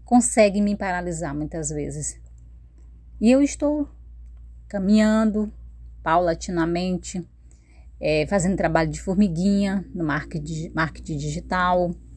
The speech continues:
Tenho dificuldade de falar essa palavra. Então, estou procurando conhecer mais, além do curso que eu fiz, né? Estou revendo as aulas também. São mais de cem,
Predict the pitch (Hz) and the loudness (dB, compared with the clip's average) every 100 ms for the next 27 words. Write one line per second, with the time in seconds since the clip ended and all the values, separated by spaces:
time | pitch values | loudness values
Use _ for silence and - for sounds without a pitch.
0 | - - - - - 165 139 - 151 147 | -20 -20 -20 -14 -6 -4 -6 -6 0 0
1 | 143 156 151 151 147 147 135 143 - - | 0 -2 -2 -2 -2 -2 -4 -8 -12 -18
2 | - - - - - - 190 196 220 190 | -20 -20 -20 -20 -14 -4 -2 0 2 2
3 | 190 185 180 208 - - - - - - | 2 2 0 -4 -8 -18 -20 -20 -18 -14
4 | - - 208 190 196 - - - - - | -8 2 4 4 0 -6 -20 -20 -20 -20
5 | - - - - 240 247 - 254 233 254 | -20 -20 -16 2 4 4 2 4 6 4
6 | 240 226 220 - 214 180 175 151 165 180 | 2 2 2 2 0 -2 -2 -4 -4 -4
7 | - - - - 202 202 214 254 277 254 | -6 -6 -16 -2 2 4 6 6 6 6
8 | 226 208 196 160 170 - 190 - 180 165 | 2 -2 -6 -6 -8 -8 -8 -6 -8 -8
9 | - - 180 180 180 156 170 - - - | -8 -8 -6 -6 -4 -4 -4 -8 -14 -16
10 | - - 190 - 226 226 185 214 240 202 | -16 -12 -4 2 4 4 2 0 2 2
11 | 147 147 156 175 - 175 147 139 151 - | 0 -4 -2 -4 -6 -6 -6 -4 -6 -8
12 | - - - - - 180 156 175 156 190 | -12 -18 -18 -16 -8 -4 -2 -2 0 0
13 | - - 208 208 220 214 | 2 2 2 4 2 2